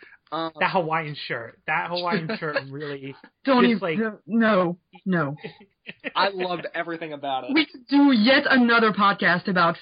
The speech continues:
Speaker 3: fashion in Dragon Gate, but we're not, <laughs> let's not get into it right now. But that Hawaiian shirt was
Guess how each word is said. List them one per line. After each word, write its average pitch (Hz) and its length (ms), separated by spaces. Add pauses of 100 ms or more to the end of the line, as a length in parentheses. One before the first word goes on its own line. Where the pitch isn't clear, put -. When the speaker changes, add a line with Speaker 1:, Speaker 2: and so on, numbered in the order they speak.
(100)
Speaker 3:
fashion 208 360
in 180 100
Dragon 160 320
Gate, 156 220
but 165 160
we're 185 140
not, 233 360
<laughs> - 20
let's 269 320
not 269 180
get 214 140
into 202 340
it 156 140
right 175 260
now. 147 220
But 190 180
that 302 180
Hawaiian 247 520
shirt 190 340
was 180 180